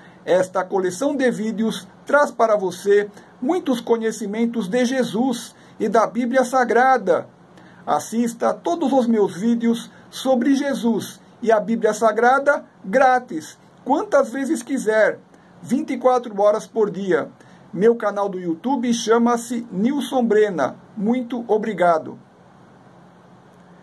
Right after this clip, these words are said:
Retornando ao tema de hoje, veja o que Jesus diz na Bíblia Sagrada, no Novo Testamento, no Evangelho de João quinze,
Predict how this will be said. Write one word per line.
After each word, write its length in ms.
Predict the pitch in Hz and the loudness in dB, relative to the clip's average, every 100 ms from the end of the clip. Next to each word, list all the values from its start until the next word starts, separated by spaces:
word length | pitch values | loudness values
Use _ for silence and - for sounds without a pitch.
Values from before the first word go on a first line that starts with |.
| - - _ _ _ _ - | -20 -20 _ _ _ _ -6
Retornando 840 | 240 339 339 247 202 240 240 170 190 | -2 -2 0 -2 0 -2 -2 -2 0
ao 160 | 220 | 0
tema 280 | 233 226 190 | 0 -4 -2
de 100 | 156 | 0
hoje, 480 | 175 208 160 135 - | 2 2 0 -6 -12
veja 480 | 185 214 311 254 175 | -8 -2 0 0 0
o 100 | 202 | -2
que 160 | 202 240 | 0 -2
Jesus 480 | 226 214 196 190 139 | 0 -2 -2 -4 -6
diz 460 | 202 220 - - - - | -6 -6 -6 -14 -20 -10
na 180 | 226 208 | 0 0
Bíblia 380 | 196 339 330 240 | 2 0 2 0
Sagrada, 760 | 233 202 170 185 202 196 208 - - - - | 2 0 2 2 2 0 -4 -6 -20 -14 -4
no 140 | 214 | 0
Novo 320 | 233 320 302 | 2 2 0
Testamento, 880 | 233 233 233 196 170 190 202 226 208 - - - | 2 2 2 -4 -4 -6 -8 -10 -12 -14 -20 -4
no 280 | 202 214 208 | 0 0 0
Evangelho 680 | 320 262 269 233 220 226 220 | 0 2 2 2 0 0 -2
de 180 | 214 208 | 0 0
João 400 | 190 202 208 180 | 2 2 2 -2
quinze, 580 | 196 220 226 185 220 | -6 0 0 -2 -8